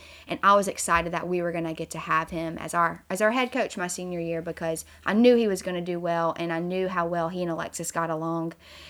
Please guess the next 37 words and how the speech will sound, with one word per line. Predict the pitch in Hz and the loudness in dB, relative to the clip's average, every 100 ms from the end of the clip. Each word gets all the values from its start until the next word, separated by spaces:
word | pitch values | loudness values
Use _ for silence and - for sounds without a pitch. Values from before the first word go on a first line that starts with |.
| - | -6
and | - | 0
was | 196 180 | 0 0
excited | - - 170 175 180 | -2 2 4 4 0
to | 185 | -2
get | 175 156 | -4 -4
to | 196 | -4
just | 185 254 - | -2 -2 -2
honestly | 185 208 226 - 190 | -2 -2 -2 -4 -6
travel | 190 180 202 196 185 | 0 0 2 2 0
and | - 175 165 | -2 -4 -6
have | 170 185 | -2 -2
fun | 185 180 185 | 0 -4 -2
and | 180 165 | -4 -2
learn | 165 165 | -4 -4
from | - - | -6 -8
them. | 92 95 95 - | -8 -8 -10 -8
And | 180 | -6
it | 175 | -4
was | 196 185 | -4 -4
really, | 180 202 202 190 175 - - - - - | -4 0 2 2 -2 -8 -20 -20 -20 -6
it | - 339 | -4 0
really | 277 277 240 | 4 4 4
was | 202 190 | 4 2
super | - 226 214 | -2 -2 -2
fun, | 190 175 170 165 165 - | -2 -2 -2 -4 -6 -6
um, | 170 165 - | -6 -6 -4
and | 202 | 0
I | 202 | 0
enjoyed | 180 180 180 | 0 -2 -2
my | 165 | -4
senior | - 175 170 | -6 -6 -6
year | 165 165 | -6 -6
a | |
lot, | 160 160 160 - | -4 -2 -2 -4
and | 170 | -8
I | 165 | -10
think | - 175 170 | -8 -6 -8